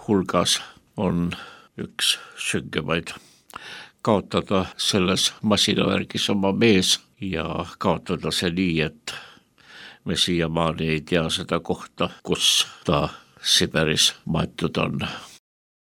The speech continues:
Ja siit edasi võime ka öelda järjekordselt, et arvajad on omamoodi läbilõige eestlaste saatusest teise maailmasõja apokalüptilistes sündmustes.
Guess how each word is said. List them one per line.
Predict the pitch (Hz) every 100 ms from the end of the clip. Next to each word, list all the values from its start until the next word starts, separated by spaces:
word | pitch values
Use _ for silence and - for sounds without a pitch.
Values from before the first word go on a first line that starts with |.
| _ _ _ _ _ -
Ja | 139
siit | 131 165 135
edasi | 180 160 131 -
võime | 139 151 135 131
ka | 151
öelda | 156 143 104 131 127 - - - - - _
järjekordselt, | 123 127 123 117 98 107 95 - 110 -
et | 104 -
arvajad | 117 131 110 110 98 95 104
on | 110
omamoodi | 131 120 110 107 - 104 104 -
läbilõige | 113 117 120 107 82 90 90 - 87 87 - - -
eestlaste | 107 98 - 101 95 -
saatusest | 98 - 127 110 - 104 - 98 - - - - -
teise | 110 90 -
maailmasõja | 87 92 90 82 87 87 98 95 90 92 - - - -
apokalüptilistes | 92 - - - 95 92 - 92 82 - - - -
sündmustes. | - 92 - - - - - - -